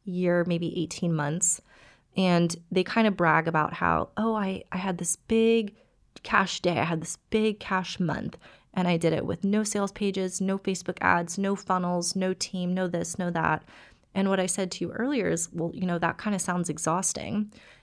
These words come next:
And I find that a lot of those people who I see those posts from, first of all, they will apply for my programs, and the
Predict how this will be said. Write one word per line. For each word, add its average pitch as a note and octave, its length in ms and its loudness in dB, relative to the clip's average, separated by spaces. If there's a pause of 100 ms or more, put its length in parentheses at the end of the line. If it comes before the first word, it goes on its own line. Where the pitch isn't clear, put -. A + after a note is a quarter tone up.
(200)
And F#3+ 400 0 (180)
I G3 100 2
find G#3 380 2
that F#3+ 300 0
a F#3 60 0
lot F3+ 200 4
of F#3 100 2
those F3 180 -4
people G#3 320 -6
who F3 120 -2
I E3+ 60 2
see F3 240 -2
those D#3+ 500 -2
posts A#3 340 0
from, G#3+ 440 -2 (800)
first A3+ 240 2
of F#3+ 40 -4
all, D#3+ 200 4
they E3 220 2
will D#3+ 220 2
apply E3 320 0
for E3 140 -2
my D3 140 -2
programs, E3+ 640 -2
and D#3 260 -6 (160)
the D3+ 300 0